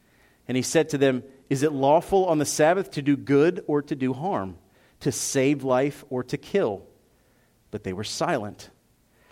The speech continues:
And he looked around at them with anger, grieved at their hardness of heart, and said to the man, 'Stretch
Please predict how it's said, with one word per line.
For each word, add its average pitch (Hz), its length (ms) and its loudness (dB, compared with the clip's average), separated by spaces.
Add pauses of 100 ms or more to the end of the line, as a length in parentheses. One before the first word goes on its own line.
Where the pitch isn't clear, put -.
(120)
And 127 100 -4
he 127 140 -2
looked 120 380 -2
around 165 380 2
at 143 120 -8
them 143 220 2
with 117 280 -4
anger, 127 540 -2 (260)
grieved 113 800 -2 (460)
at 107 160 -4
their 101 140 -6
hardness 147 500 -2
of 151 120 -6
heart, 92 440 -8 (480)
and 117 180 -6
said 151 360 0
to 160 80 -4
the 143 100 0
man, 120 260 -2
'Stretch 165 600 -2